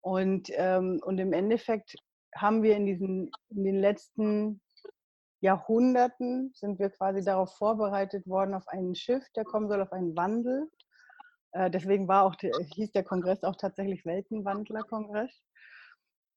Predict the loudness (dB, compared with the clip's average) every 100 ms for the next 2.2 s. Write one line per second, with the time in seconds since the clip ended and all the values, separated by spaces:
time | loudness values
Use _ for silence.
0 | -2 4 4 4 -2 0 0 2 4 4
1 | 4 2 2 4 2 2 -4 -4 -6 -6
2 | -6 -8